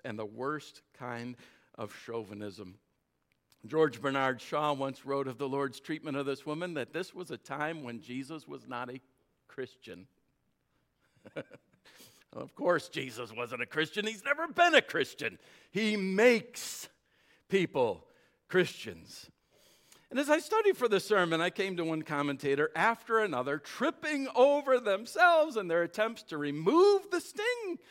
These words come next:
from the Lord's silence here at first and then his rough replies. Here's just one of them.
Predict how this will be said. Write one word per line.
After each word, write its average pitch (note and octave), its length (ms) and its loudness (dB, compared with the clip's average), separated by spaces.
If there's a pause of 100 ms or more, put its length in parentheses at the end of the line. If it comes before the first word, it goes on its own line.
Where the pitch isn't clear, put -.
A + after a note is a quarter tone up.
(180)
from B3+ 200 -6
the B3 100 6
Lord's B3+ 340 6
silence A#3 680 -6
here C#3+ 180 -2
at B2 180 -8
first G3 300 -2
and C#3+ 120 -6
then G#3 100 -8
his - 180 -10
rough - 220 -6
replies. - 480 -10 (300)
Here's F4 220 -2
just C#4 220 -10 (100)
one F#3+ 380 -2
of A2 100 -6
them. F#2 180 -16